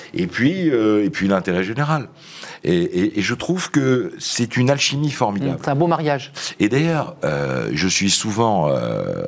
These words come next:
Speaker 1: avant le covid, à Bruxelles ou à Luxembourg. On est très accompagné par le, la Banque européenne d'investissement, le Fonds européen d'investissement. Et mes interlocuteurs européens me disent, « Mais pas mal votre modèle. »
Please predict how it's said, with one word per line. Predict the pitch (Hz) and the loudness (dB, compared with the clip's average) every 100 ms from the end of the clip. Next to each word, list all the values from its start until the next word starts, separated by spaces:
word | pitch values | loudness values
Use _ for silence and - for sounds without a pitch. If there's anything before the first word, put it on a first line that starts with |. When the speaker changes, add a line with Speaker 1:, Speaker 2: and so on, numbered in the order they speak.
| - | -2
Speaker 1:
avant | - 69 | -2 0
le | 71 | 0
covid, | 95 110 113 - - - - - | 0 0 -2 -6 -16 -14 -14 -6
à | - | -2
Bruxelles | 76 80 87 - 95 76 | 0 0 0 0 0 0
ou | |
à | 71 | -2
Luxembourg. | 73 - 90 117 143 | -2 -2 2 2 2
On | 85 | 0
est | 80 - | 0 0
très | 123 110 | -2 -2
accompagné | 92 90 82 82 87 85 | -2 -2 0 2 2 2
par | 69 | 0
le, | 67 67 64 | -2 -2 0
la | 69 | 0
Banque | 78 78 | 0 0
européenne | 71 69 71 69 | -2 0 0 0
d'investissement, | 65 65 - - 95 | -2 -2 -2 0 0
le | 80 | 0
Fonds | - 104 | 2 2
européen | 85 73 76 | 2 0 -2
d'investissement. | 71 64 - - - 120 127 - - _ _ _ _ _ - - - - - | -2 -4 -4 -4 0 0 -2 -12 -20 _ _ _ _ _ -10 -10 -16 -14 -4
Et | 85 | 2
mes | 98 110 | 4 4
interlocuteurs | 131 117 101 92 - 95 | 2 0 0 0 2 2
européens | 85 82 - 110 131 | 4 0 2 0 2
me | |
disent, « | 98 131 | 2 2
Mais | 104 95 - - - - - - | 2 0 -8 -18 -18 -20 -12 -2
pas | 123 | 0
mal | 127 151 | 0 -2
votre | - - - | -4 -8 -6
modèle. » | 67 62 50 | -6 -6 -6